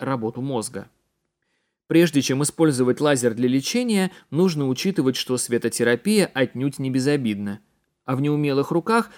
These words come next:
может стать опасной. Однажды я, воздействуя инфракрасным светом на ногу,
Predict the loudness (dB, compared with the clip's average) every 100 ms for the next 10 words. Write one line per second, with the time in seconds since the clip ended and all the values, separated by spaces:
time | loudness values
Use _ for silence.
0 | -8 -2 0 0 -4 -2 -4 -4 -6 -2
1 | 0 0 -4 -10 -20 _ _ _ _ _
2 | _ _ -8 -2 -2 0 0 2 2 2
3 | 0 2 2 2 0 0 -2 -6 -6 -2
4 | -2 -2 -6 -4 -2 -2 -2 -6 -4 0
5 | 0 2 -2